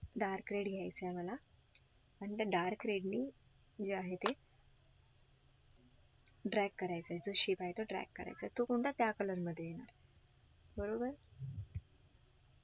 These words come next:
आता समज हा घेऊया, काय येतोय? पण फर्स्ट प्रायोरिटी याला दिलेली आहे, बरोबर?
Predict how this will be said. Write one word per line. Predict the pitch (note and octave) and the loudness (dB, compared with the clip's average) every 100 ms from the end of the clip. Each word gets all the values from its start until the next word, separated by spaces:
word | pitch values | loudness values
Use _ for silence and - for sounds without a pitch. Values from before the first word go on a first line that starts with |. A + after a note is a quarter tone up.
| - - - - - - - - - - - - - | -20 -20 -20 -20 -20 -20 -20 -20 -20 -20 -20 -20 -12
आता | - G#3+ | -6 -4
समज | A3 A3 G#3 G#3+ G#3 | -4 -4 -4 -4 0
हा | F3+ | 0
घेऊया, | F3 - A3 - - - - - - - - - - - - - - - - - - - - - - - - - - - - - | -2 -10 -14 -20 -18 -16 -16 -20 -20 -20 -20 -20 -20 -20 -20 -20 -20 -20 -10 -10 -10 -20 -20 -20 -20 -20 -20 -20 -20 -20 -12 -2
काय | G#3+ | 0
येतोय? | G#3+ - G#3 A3+ - - - - - - - - - - - - - - - | 0 0 -2 -2 -8 -18 -20 -20 -20 -20 -20 -20 -18 -18 -20 -20 -20 -10 -8
पण | G#3+ | -4
फर्स्ट | - G#3 A3+ - - | 6 8 8 6 6
प्रायोरिटी | G#3+ G#3+ A3 A3+ | 6 8 8 6
याला | G3+ G3 | 4 2
दिलेली | F#3+ F3+ F3 | 2 0 0
आहे, | F#3+ | 0
बरोबर? | G3 G#3+ A#3 | -2 -2 -2